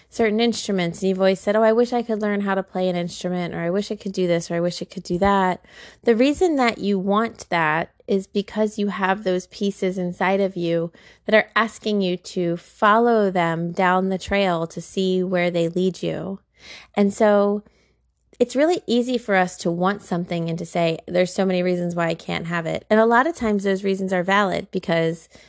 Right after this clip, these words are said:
for thousands of reasons, but mostly, like, because we live in, like, a capitalistic, <laughs> patriarchal, racist society, right? Like, not everything is available to everybody, and that's a very real truth.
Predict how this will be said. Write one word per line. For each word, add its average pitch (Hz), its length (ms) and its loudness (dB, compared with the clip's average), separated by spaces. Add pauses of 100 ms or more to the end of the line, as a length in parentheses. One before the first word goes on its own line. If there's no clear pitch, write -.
(240)
for 196 160 4
thousands 185 500 2
of 160 140 0
reasons, 165 480 -6
but 170 240 0
mostly, 185 460 0
like, 165 240 2
because 170 320 0
we 165 100 -2
live 170 180 2
in, 170 80 2
like, 165 200 -2
a 170 100 -2
capitalistic, 170 1080 0
<laughs> - 20 -8
patriarchal, 175 800 2
racist 170 440 -2
society, 180 560 2
right? 175 280 4
Like, 180 220 0 (260)
not 220 320 2
everything 185 420 0
is 180 100 -4
available 180 480 -2
to - 120 -8
everybody, 170 400 2
and 170 120 2
that's 170 160 -4
a 180 40 0
very 165 220 4
real 165 240 2
truth. 180 500 2